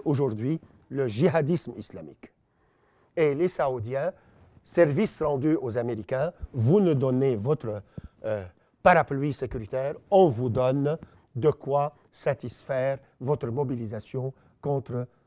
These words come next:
l'Union soviétique ou le communisme en général. Ça, c'est, si vous voulez, le, le, le panorama qui va nous guider à lire un peu aujourd'hui qu'est-ce qui arrive. Qu'est-ce qui arrive aujourd'hui, pour terminer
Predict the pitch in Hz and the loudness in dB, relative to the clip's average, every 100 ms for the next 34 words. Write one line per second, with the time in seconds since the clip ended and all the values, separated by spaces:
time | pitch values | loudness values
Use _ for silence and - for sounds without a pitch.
0 | _ _ _ _ _ 147 165 143 - 110 | _ _ _ _ _ 0 0 0 -4 -8
1 | 107 - 117 113 - 120 110 113 104 101 | -8 -8 -10 -8 -8 -8 -8 -10 -8 -10
2 | 107 107 131 - - 92 76 - - - | -12 -14 -16 -14 -14 -14 -16 -20 -20 -20
3 | _ - - - 202 208 - 165 180 - | _ -20 -20 -2 2 2 2 2 2 2
4 | 180 143 127 123 131 143 165 - _ _ | -2 -2 -4 -4 0 0 0 -6 _ _
5 | 135 143 131 127 - 143 120 101 101 98 | 0 0 2 -2 -2 -6 -8 -8 -10 -4
6 | 156 - 151 143 131 131 147 170 185 - | -2 0 0 2 0 0 2 2 0 -10
7 | - 156 123 151 139 156 135 127 127 147 | -4 0 4 4 4 2 0 -2 -2 -2
8 | - 123 135 151 135 113 110 143 151 - | -2 -2 0 -2 -2 -8 -6 -4 -4 -10
9 | _ _ 151 131 113 131 135 131 - 113 | _ _ -2 0 -2 -4 -6 -6 -8 -8
10 | 92 69 71 _ _ 247 240 - 151 110 | -10 -14 -20 _ _ -4 -4 -4 -8 -6
11 | 120 107 98 92 85 95 147 220 _ _ | -8 -10 -12 -14 -14 -8 -8 -8 _ _
12 | - 123 - - 107 104 113 107 | -8 -8 -6 -8 -8 -8 -10 -10